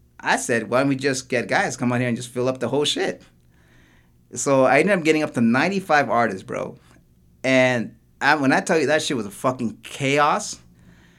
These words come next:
it was chaos, but beautiful chaos.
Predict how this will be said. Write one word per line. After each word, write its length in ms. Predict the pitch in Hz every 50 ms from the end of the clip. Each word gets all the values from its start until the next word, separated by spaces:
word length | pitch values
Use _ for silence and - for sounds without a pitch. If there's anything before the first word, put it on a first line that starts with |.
| _ _ _ _ _ _ _ _
it 100 | 156 160
was 200 | 165 160 151 156
chaos, 500 | - - 190 190 208 208 214 226 233 -
but 280 | - - 143 135 120
beautiful 380 | - 135 156 175 165 - - 120
chaos. 640 | - - 131 113 101 92 - - - - - -